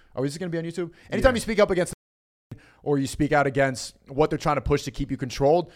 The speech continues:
Speaker 1: they will go and try to destroy your character. And if you're a straight man that's, like, having some victims from fe-, ten, fifteen years ago, they all come at once and they go and try to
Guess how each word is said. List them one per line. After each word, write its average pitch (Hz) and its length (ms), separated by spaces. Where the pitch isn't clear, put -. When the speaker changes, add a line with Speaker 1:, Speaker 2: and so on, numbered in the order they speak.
Speaker 1:
they 151 140
will 180 300
go 160 220
and 147 80
try 143 200
to 120 360
destroy 139 340
your 135 100
character. 110 460
And 143 120
if 170 80
you're 165 100
a 160 60
straight 196 280
man 170 240
that's, 143 240
like, 123 240
having 131 400
some 127 220
victims 147 400
from 131 140
fe-, 131 260
ten, 139 180
fifteen 131 240
years 127 200
ago, 123 180
they 117 80
all 120 120
come 123 180
at 113 60
once 113 200
and 113 80
they 117 60
go 110 180
and 107 80
try 107 160
to 104 140